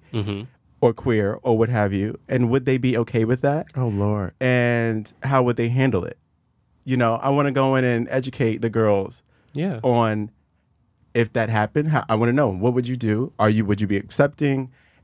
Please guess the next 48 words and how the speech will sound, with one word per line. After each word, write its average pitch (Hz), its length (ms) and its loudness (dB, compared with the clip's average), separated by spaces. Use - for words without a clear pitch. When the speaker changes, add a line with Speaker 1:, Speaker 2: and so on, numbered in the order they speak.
Speaker 2:
And 156 120 0
maybe 160 280 2
I 151 80 0
can 143 240 0
impart 139 400 0
some 131 200 0
wisdom 123 380 0
on 104 140 2
how 117 200 2
they 113 100 0
can 107 160 -2
handle 110 280 2
that 104 140 -2
with 104 140 -8
care. 98 300 4
And 87 120 0
I 120 40 2
think 160 180 0
that 170 100 2
would 156 100 0
be 143 100 0
so 131 680 0
fun 127 260 2
to 120 80 -8
talk 120 240 -6
about, 87 300 -14
uh, 104 400 2
Speaker 1:
Mm-hmm. 117 80 -10
Speaker 2:
because 113 460 -2
it's 113 120 -2
not 123 160 4
a 131 60 0
conversation 123 480 0
that 104 140 2
comes 104 260 2
up 95 120 2
with 101 120 0
them 98 180 2
on 95 80 0
a 98 80 0
daily. 90 420 -4
And 117 520 -2
when 117 180 2
they're 117 120 4
faced 120 340 -2
with 107 180 -2
it, 110 200 -2
as 107 360 -4